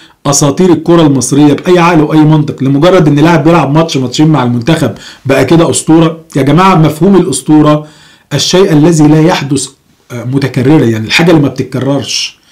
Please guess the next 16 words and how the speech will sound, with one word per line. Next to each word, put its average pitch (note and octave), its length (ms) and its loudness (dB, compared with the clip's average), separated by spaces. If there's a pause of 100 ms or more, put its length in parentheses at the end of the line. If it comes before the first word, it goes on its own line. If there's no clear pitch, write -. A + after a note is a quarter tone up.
(140)
هي E3 140 2
دي F3+ 80 2
الأسطورة، D#3 600 -4 (540)
الحاجة E3+ 240 0
اللي C#3+ 120 2
ما A#2+ 80 -2
بتتشافش D3+ 500 -4
في - 80 -10
العمر C#3 260 -2
غير B2+ 160 -2
مرة D3+ 220 0
واحدة C3+ 220 -4 (200)
هي D#3+ 120 2
دي F#3+ 120 2
الأسطورة. E3 680 -2 (760)
إنما D3 540 2